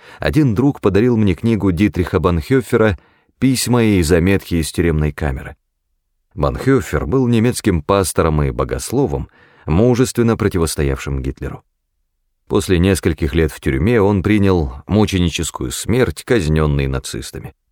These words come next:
Бонхефер боялся, что бесцельная тюремная жизнь повлияет на его привычки, дисциплинированность и мышление.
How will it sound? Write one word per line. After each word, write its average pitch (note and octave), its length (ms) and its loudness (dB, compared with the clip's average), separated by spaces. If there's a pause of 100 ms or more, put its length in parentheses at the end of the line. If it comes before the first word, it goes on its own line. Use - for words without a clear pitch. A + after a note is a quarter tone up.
(840)
Бонхефер F2+ 640 0
боялся, F#2+ 500 2
что - 160 -2
бесцельная F2 800 2
тюремная D#2 540 0
жизнь C2+ 420 -4 (340)
повлияет A2 640 4
на G2 60 2
его F#2 220 4
привычки, D#2+ 640 -2
дисциплинированность F#2+ 1300 0
и D#2+ 80 -2
мышление. B1+ 560 -4